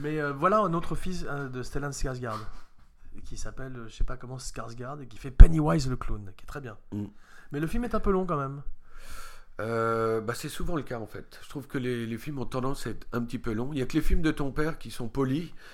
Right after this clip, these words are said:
Speaker 2: qui sont généralement en dessous d'une heure et demie.
Speaker 1: C'est vrai, mais les
Speaker 2: Mais je les
Speaker 1: comédies
Speaker 2: vois pas à la commission de censure.
Speaker 1: Les comédies en général, <laughs> heureusement, mais les comédies en général, à part les films de Judd Apatow,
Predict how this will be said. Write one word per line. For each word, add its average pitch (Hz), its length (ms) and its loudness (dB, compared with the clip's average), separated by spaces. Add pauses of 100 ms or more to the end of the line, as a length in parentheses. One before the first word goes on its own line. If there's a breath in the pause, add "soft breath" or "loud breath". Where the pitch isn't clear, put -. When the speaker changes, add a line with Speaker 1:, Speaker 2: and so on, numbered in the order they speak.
(160 loud breath)
Speaker 2:
qui - 80 4
sont 117 160 6
généralement 135 500 4
en 135 40 4
dessous 147 180 0
d'une 143 220 2
heure 135 100 6
et 139 60 4
demie. 143 360 2
Speaker 1:
C'est - 220 -4
vrai, 180 160 4
mais 208 100 4
les 170 100 4
Speaker 2:
Mais - 40 2
je 156 60 10
les 165 140 12
Speaker 1:
comédies 175 120 10
Speaker 2:
vois 180 220 10
pas 208 100 12
à - 20 10
la 175 140 8
commission 160 380 2
de - 40 0
censure. 127 500 0
Speaker 1:
Les 160 200 6
comédies 190 420 8
en 180 60 10
général, 151 640 8
<laughs> 147 640 4
heureusement, 147 420 2 (580 loud breath)
mais 160 160 6
les 170 100 8
comédies 214 320 12
en 196 80 10
général, 175 440 6
à 165 120 4
part - 220 12
les 156 80 0
films 170 240 0
de 131 180 0
Judd 175 220 6
Apatow, 175 500 10